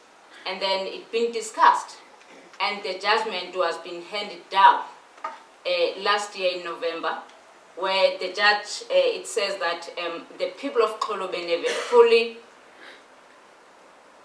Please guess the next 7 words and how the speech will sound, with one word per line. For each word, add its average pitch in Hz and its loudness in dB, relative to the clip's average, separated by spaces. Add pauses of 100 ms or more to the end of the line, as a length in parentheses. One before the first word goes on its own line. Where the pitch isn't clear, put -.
(1400)
informed 214 8
consent - -4 (540)
because 190 -4
they 208 -4
are 202 -2
the 180 -6
right 180 -4